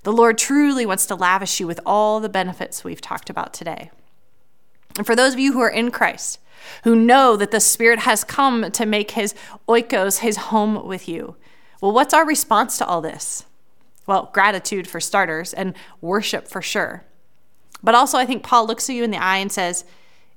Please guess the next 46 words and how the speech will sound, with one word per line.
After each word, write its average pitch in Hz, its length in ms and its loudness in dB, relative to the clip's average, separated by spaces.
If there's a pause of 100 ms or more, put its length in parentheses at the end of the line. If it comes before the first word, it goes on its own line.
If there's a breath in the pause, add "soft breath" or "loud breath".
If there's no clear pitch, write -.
(200)
if 226 100 0
you 277 160 4
accept 311 300 2
all 269 140 4
this 262 180 -2
to 208 60 -8
be 202 80 -6
true, 180 400 -6 (720)
then 202 340 4
live 175 160 -2
like 156 240 -6
it. - 180 -14 (760)
That's 233 140 -2
what - 140 0
Paul's 262 240 6
implying 220 380 0
here. 180 240 -4 (180 loud breath)
If 269 220 0
you 294 100 2
are 320 100 4
free 349 280 -2
from 320 180 0
your 285 100 2
flesh, 285 320 0
then 233 400 4
you 233 180 0
are 214 100 4
free 247 320 -6
to 240 160 -8
live 196 160 -4
a 185 40 0
life 185 280 -2
that's - 180 -10
pleasing 170 520 -10
to - 120 -14
God. - 380 -10 (340 soft breath)
You're 214 100 0
free 285 220 0
to 233 80 6
run 226 320 4
in 240 80 0
his 226 160 0
presence. 214 440 -2
You're 190 60 -6
free 269 220 -2
to 254 160 0